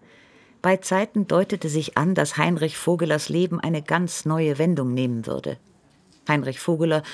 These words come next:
wurde Kommunist. Er kehrte Worpswede neunzehnhundertzweiundzwanzig den Rücken und starb neunzehnhundertzweiundvierzig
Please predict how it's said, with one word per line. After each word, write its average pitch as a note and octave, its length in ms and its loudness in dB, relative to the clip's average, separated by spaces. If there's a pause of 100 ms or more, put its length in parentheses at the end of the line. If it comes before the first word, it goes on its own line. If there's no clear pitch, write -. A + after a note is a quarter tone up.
(200)
wurde E3 280 4
Kommunist. E3+ 640 -2 (480)
Er D#3+ 100 2
kehrte G#3 440 0
Worpswede E3+ 520 2
neunzehnhundertzweiundzwanzig D3 1300 2
den D3+ 180 -2
Rücken E3+ 320 -2 (400)
und F3 160 0
starb F#3 420 0
neunzehnhundertzweiundvierzig D#3 1600 0